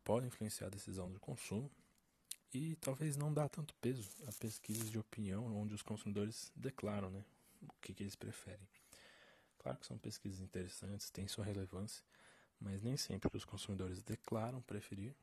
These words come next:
fazer é o que de fato eles, ele, eles irão fazer no momento da decisão, na hora H. Então as preferências podem mudar, é melhor entender como que elas mudam, usar os, os mecanismos que afetam a decisão, o processo de decisão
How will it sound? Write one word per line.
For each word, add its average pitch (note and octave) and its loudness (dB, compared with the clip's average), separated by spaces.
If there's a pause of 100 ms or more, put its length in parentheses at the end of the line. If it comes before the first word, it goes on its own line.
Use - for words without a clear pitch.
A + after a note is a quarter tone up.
(220)
fazer F2+ -6 (420)
é A2 -4
o A2+ -6
que - -6
de A2 -8
fato A2 -2
eles, G#2+ -2 (100)
ele, G#2+ 2 (280)
eles G#2+ 0
irão A2+ 2
fazer G2 -6
no A2 -2
momento A#2 4
da A#2 8
decisão, G#2+ 0
na F#2+ -2
hora G2+ 4
H. F2 -4 (1040)
Então G#2 2
as G2+ 0
preferências G#2 0
podem A2+ 2
mudar, A#2+ 0 (420)
é B2+ 4
melhor A#2+ 6
entender A#2 2 (300)
como C3+ 4
que - -2
elas G2+ 2
mudam, A2+ 0
usar G#2 0
os, - -4 (160)
os G#2+ -8
mecanismos A2 0 (120)
que G#2+ 2
afetam A#2 -2
a - -8
decisão, G2+ -6
o A2 -6
processo G#2+ -6
de G2 -8
decisão G2 -6